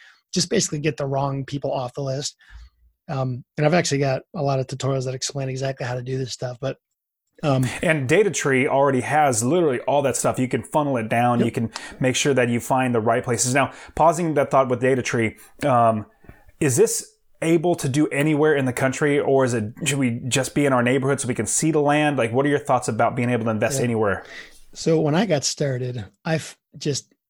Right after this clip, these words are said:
Speaker 1: in my head, I felt like I could only do this in an area where I can drive to it and see the property with my own eyes.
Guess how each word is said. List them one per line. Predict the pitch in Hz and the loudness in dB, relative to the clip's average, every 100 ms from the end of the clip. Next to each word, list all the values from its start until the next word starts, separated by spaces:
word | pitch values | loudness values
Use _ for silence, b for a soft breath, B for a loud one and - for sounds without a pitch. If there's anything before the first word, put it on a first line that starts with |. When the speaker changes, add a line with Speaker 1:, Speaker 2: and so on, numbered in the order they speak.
| _ _ | _ _
Speaker 1:
in | - 143 | -4 -2
my | 135 | -2
head, | 127 127 139 123 - | -4 0 0 0 -4
I | - 147 | -6 -8
felt | - 151 - | -4 -4 -4
like | 160 | -4
I | 147 | -6
could | 135 143 | -4 -4
only | 139 139 | -2 -2
do | 135 135 135 | -2 -4 -2
this | 139 127 - | -4 -4 -6
in | - 139 | -4 -4
an | 139 | -4
area | 151 131 131 | -2 -2 -2
where | 131 | -2
I | 127 | -2
can | 131 135 | -4 -6
drive | 123 131 131 123 135 | -6 -6 -4 -4 -6
to | 135 131 | -6 -6
it | 131 | -6
and | 139 | -8
see | - 139 | -6 -6
the | 135 | -6
property | 131 135 131 139 | -4 -6 -4 -6
with | 131 | -8
my | 127 127 | -8 -6
own | 135 | -6
eyes. | 131 131 139 | -6 -8 -10